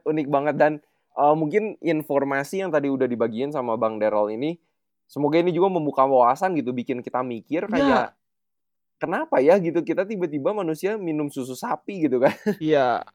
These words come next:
Speaker 2: benar.
Speaker 1: Menarik, menarik. Eh, tadi untuk, eh, follow up questions tuh, Bang. Tadi Abang sempat, eh,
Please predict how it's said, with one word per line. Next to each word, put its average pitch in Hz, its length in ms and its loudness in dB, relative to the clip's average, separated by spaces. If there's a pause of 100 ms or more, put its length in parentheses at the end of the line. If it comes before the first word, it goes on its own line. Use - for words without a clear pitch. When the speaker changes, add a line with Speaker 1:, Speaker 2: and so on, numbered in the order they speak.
(420)
Speaker 2:
benar. 123 360 -20 (1300)
Speaker 1:
Menarik, 156 400 4
menarik. 151 340 2 (320)
Eh, 202 160 8
tadi 208 240 2 (840)
untuk, 185 480 2 (120)
eh, 156 200 4
follow 147 240 4
up 143 160 2
questions 165 480 0
tuh, 147 80 -2
Bang. 120 200 -4 (160)
Tadi 143 280 2
Abang 165 320 0
sempat, 160 480 -4
eh, 123 400 -2